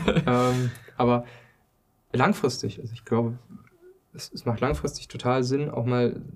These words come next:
Speaker 2: über Fehler zu sprechen. Ich hab irgendeine, irgendeine Schauspielerin mal gesehen, die bei einer Talkshow, die erzählt hat, dass ihr Vater sie nie nach ihren Erfolgen gefragt hat,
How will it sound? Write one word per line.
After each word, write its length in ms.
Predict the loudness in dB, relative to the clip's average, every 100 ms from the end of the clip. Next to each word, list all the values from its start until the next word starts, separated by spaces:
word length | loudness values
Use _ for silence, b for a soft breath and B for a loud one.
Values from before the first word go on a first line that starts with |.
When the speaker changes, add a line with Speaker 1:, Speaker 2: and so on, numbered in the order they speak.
| -12
Speaker 2:
über 200 | -4 -2
Fehler 260 | 2 2 0
zu 140 | -2
sprechen. 420 | -8 -8 -6 -8
Ich 100 | -6
hab 160 | -8 -4
irgendeine, 440 | -2 0 0 -2 -4 -6
irgendeine 220 | -4 -2
Schauspielerin 800 | 2 2 0 -2 -2 0 -2 -2
mal 180 | 0 2
gesehen, 380 | 2 0 0 0
die 60 |
bei 80 | 0
einer 140 | 0
Talkshow, 400 | 0 -2 0 0 2
die 100 | 0
erzählt 380 | 0 0 0
hat, 120 | 0 -2
dass 240 | -4 -2
ihr 160 | -2 0
Vater 360 | 2 2 2
sie 160 | 0 0
nie 200 | 0 0
nach 160 | -2
ihren 240 | -2 0 0
Erfolgen 400 | 0 2 2 2
gefragt 480 | -4 -2 -2 -4 -8
hat, 160 | -10